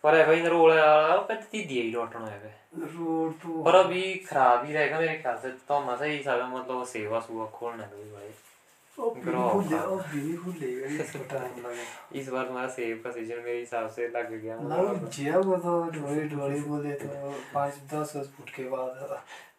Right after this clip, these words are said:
Speaker 1: चलो, तभी होश आएगी ना, तभी जागरूक होंगे ना। अब अगली फेरी करो ना, पहले ही साइड को मतलब होने दो। ये सब रीजन से और लौट के ना हो जाए,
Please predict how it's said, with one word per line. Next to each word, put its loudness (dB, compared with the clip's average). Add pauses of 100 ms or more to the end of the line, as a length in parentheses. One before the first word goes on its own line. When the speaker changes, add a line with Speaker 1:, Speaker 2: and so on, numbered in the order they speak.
Speaker 1:
चलो, 4
तभी 6
होश 6
आएगी 0
ना, -2
तभी 6
जागरूक 4
होंगे -4
ना। -2
अब 6
अगली 0
फेरी 2
करो 4
ना, 2
पहले 2
ही -4
साइड -4
को -6
मतलब -8
होने -14
दो। -20 (420)
ये 8
सब 4
रीजन 4
से 2
और 4
लौट 4
के 0
ना 2
हो 0
जाए, -2